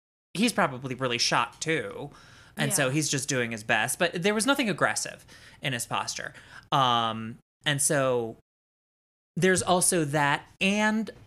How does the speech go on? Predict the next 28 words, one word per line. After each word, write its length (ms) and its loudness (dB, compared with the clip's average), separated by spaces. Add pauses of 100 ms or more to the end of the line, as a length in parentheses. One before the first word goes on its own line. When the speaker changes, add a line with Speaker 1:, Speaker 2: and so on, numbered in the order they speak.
(380)
Speaker 1:
apparently 1160 0 (160)
Tara 340 2
Newell 720 0
at 240 0
some 220 0
point 340 -4 (380)
after 360 0
this 400 2 (260)
fainted 640 0
and 160 -4
had 220 -2
to 60 -4
be 320 0
taken 380 -4
to 80 -6
the 80 -4
hospital 680 -6
in 80 -8
an 140 -8
ambulance. 880 -8
Speaker 2:
Mm-hmm. 380 -10 (380)
Speaker 1:
So 720 2 (600)
it 160 2
was 440 0
a 160 0 (240)
big 640 2
kerfuffle. 1080 -6 (1040)
Speaker 2:
And 560 0